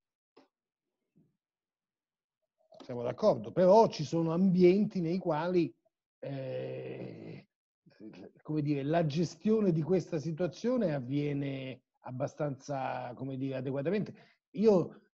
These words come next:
eh, gioco a un gioco online e, e c'è gente che dice che è bene, così possiamo stare a giocare tutto il giorno.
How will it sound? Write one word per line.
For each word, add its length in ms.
eh, 520
gioco 680
a 60
un 160
gioco 340
online 920
e, 320
e 60
c'è 240
gente 540
che 180
dice 340
che 120
è 20
bene, 460
così 260
possiamo 320
stare 200
a 40
giocare 340
tutto 240
il 80
giorno. 480